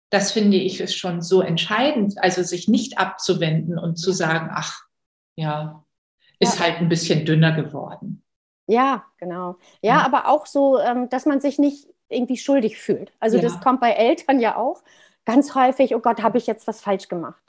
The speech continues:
Speaker 1: Mhm, ja.
Speaker 2: Und dann wirklich zu sagen, „Auch ich hole mir vielleicht Hilfe.“ Oder man kann ja auch als Eltern zu einer Beratungsstelle gehen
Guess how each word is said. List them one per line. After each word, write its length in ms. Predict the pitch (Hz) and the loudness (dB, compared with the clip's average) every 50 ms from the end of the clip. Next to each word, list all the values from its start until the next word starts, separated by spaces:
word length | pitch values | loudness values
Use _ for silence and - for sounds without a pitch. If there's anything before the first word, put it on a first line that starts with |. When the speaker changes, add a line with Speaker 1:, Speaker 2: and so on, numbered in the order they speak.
| _ | _
Speaker 1:
Mhm, 500 | 175 165 160 156 156 160 156 160 - - - | 0 2 2 4 4 2 0 -2 -8 -12 -8
ja. 200 | 175 170 160 165 | -6 -6 -2 0
Speaker 2:
Und 240 | 214 240 220 214 220 - | 2 2 2 0 -2 -4
dann 340 | 185 185 214 240 311 302 | 0 2 4 6 6 6
wirklich 320 | 269 285 285 285 277 285 - | 6 6 4 2 -2 -2 -2
zu 120 | - 262 | -4 -2
sagen, 400 | 226 - 233 233 240 247 254 247 - | 0 2 2 2 2 2 0 -2 -2
„Auch 180 | 208 226 - | -2 -4 -2
ich 300 | 269 330 370 - - - | 0 -2 -2 -2 -2 2
hole 200 | - 269 285 339 | 6 6 8 8
mir 120 | 294 240 214 | 6 6 4
vielleicht 400 | - - 208 202 185 196 190 - | 0 -4 -4 -2 -4 -4 -6 -4
Hilfe.“ 300 | - 190 180 185 180 226 | -4 -4 -4 -2 -2 -2
Oder 160 | 220 214 214 214 | -2 0 -2 -2
man 180 | 220 214 208 | -2 -4 -6
kann 180 | - 233 277 285 | -4 -2 0 0
ja 160 | 277 220 - | 0 0 -2
auch 100 | 202 - | -4 -4
als 160 | 190 185 - - | -6 -6 -6 -2
Eltern 500 | - 214 311 427 - 240 196 180 311 - 240 214 - | 2 2 4 4 2 0 -2 -2 -4 -8 -12 -20 -18
zu 140 | - - 247 | -8 -2 0
einer 160 | 254 254 220 | 0 0 0
Beratungsstelle 840 | 196 196 - - 165 170 180 - 208 202 190 - - 196 190 196 196 | -2 -4 -4 -4 -6 -8 -8 -10 -12 -14 -12 -8 -6 -6 -4 -4 -6
gehen 280 | 190 185 196 226 277 320 | -4 -2 -2 0 0 -2